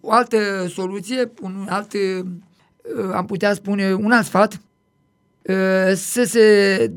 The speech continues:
dea numele unui sfânt sub ocrotirea căruia copilul respectiv, pruncul respectiv, să se afle. Și de obicei se caută ocrotirea sfântului, e, sau se dă numele sfântului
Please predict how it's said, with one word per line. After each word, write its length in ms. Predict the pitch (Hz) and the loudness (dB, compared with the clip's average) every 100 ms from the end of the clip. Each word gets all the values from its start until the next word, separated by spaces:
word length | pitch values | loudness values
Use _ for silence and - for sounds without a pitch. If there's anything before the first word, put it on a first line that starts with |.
| 131 196 175 | -4 -2 0
dea 440 | 156 185 220 262 240 - | 4 6 6 4 0 -10
numele 640 | 180 175 208 254 262 254 214 - _ _ _ | -4 -2 0 2 2 0 -4 -16 _ _ _
unui 300 | - 247 240 | -2 0 2
sfânt 480 | 190 - 208 233 - _ _ _ _ | 0 2 2 2 -8 _ _ _ _
sub 260 | - 262 226 | -6 -2 2
ocrotirea 760 | 226 208 208 262 254 240 226 277 | 2 2 2 2 2 4 2 -4
căruia 560 | - 240 262 254 247 214 - _ _ _ - | 0 2 4 4 4 2 -8 _ _ _ -4
copilul 680 | 240 277 269 247 220 208 | -2 0 0 0 0 4
respectiv, 500 | 202 202 180 185 214 | 4 4 0 -2 -2
pruncul 300 | 233 240 220 | -4 -2 2
respectiv, 400 | 214 202 214 247 | 2 2 0 0
să 260 | 247 262 262 | -2 0 0
se 140 | 196 - | -2 -2
afle. 520 | 262 254 - - - _ _ _ _ _ _ _ | 0 0 -4 -8 -10 _ _ _ _ _ _ _
Și 240 | - - 254 254 247 233 220 202 202 240 | -12 -6 -2 0 2 2 4 4 2 -2
de 100 | 277 | -2
obicei 420 | 262 214 175 262 | -2 -2 0 0
se 300 | 196 214 202 | 4 4 4
caută 380 | 190 226 226 226 | 4 2 4 4
ocrotirea 500 | 208 202 202 226 214 | 2 2 0 4 2
sfântului, 760 | 214 214 233 220 214 208 190 175 _ _ _ _ - | 2 0 0 0 -2 -2 -4 -6 _ _ _ _ -4
e, 160 | 190 | -2
sau 320 | 185 196 196 | 0 0 0
se 160 | 185 214 | 2 2
dă 120 | 214 | 4
numele 320 | 220 220 208 | 2 2 2
sfântului 680 | 185 147 196 202 226 254 214 | 2 0 -2 0 -2 -2 -4